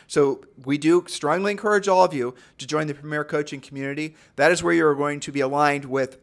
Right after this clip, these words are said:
other, not just coaches, but other agents from around the country. And we're, we have some in Europe and Australia and Canada, obviously, who are all realizing that no matter what's happening with interest rates or politics or, you know, what happened to all the stories on alien visitation, by the way?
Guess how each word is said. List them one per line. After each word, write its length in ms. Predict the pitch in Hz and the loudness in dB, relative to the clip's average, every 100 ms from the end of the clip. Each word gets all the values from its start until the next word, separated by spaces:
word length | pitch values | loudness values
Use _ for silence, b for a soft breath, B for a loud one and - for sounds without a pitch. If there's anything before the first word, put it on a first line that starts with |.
| - | 4
other, 380 | 190 202 180 185 | 6 6 2 0
not 240 | 170 170 | 0 0
just 180 | 170 - | 0 -4
coaches, 440 | 180 214 202 131 | 2 2 2 -6
but 120 | 139 156 | 0 2
other 160 | 151 | 2
agents 380 | 156 190 165 - | 4 2 2 -10
from 160 | 139 139 | -8 -2
around 240 | 156 190 | 0 0
the 60 | 185 | -2
country. 440 | 196 196 151 131 | -4 -4 -4 -4
And 80 | 135 | -2
we're, 180 | 135 131 B B | -4 -6 B B
we 120 | 143 147 | 0 2
have 120 | 151 | 2
some 160 | 160 | -2
in 80 | 151 | -4
Europe 320 | 127 139 156 | 0 2 0
and 100 | 123 | -2
Australia 500 | 127 - 135 135 143 | -6 -6 -4 -2 -2
and 80 | 123 | -6
Canada, 340 | 107 131 139 139 | -8 -8 -4 -2
obviously, 560 | 143 151 143 151 156 151 b b - | -4 -4 -6 -6 -6 -12 b b -14
who 160 | 143 196 | -6 0
are 200 | 151 147 | 0 0
all 400 | - 156 175 175 | 4 8 8 6
realizing 760 | 156 160 147 123 110 - 98 107 | 4 4 4 4 0 -2 -10 -8
that 160 | 127 | -6
no 140 | 156 160 | -4 0
matter 180 | 156 | 0
what's 240 | 156 190 190 | 4 2 2
happening 300 | 170 170 165 | -2 -2 -6
with 160 | 160 | -8
interest 340 | 156 151 156 - | -8 -8 -10 -2
rates 220 | 151 156 | -2 -2
or 80 | 180 | -6
politics 680 | - 156 156 156 151 147 151 | 2 4 4 2 -4 -4 -2
or, 200 | 143 143 B B B | -2 -4 B B B
you 100 | 135 | -4
know, 260 | 135 127 127 | 0 0 0
what 140 | 196 285 | -2 0
happened 240 | 294 226 | 0 0
to 40 | 190 | -4
all 60 | |
the 60 | 147 | -4
stories 380 | - 156 147 131 | -4 0 0 -2
on 120 | 117 | -8
alien 300 | 123 139 127 113 | -6 -6 -6 -6
visitation, 560 | 127 107 123 117 92 | -8 -8 -12 -12 -12
by 160 | 87 90 | -12 -10
the 60 | |
way? 180 | 92 95 | -8 -8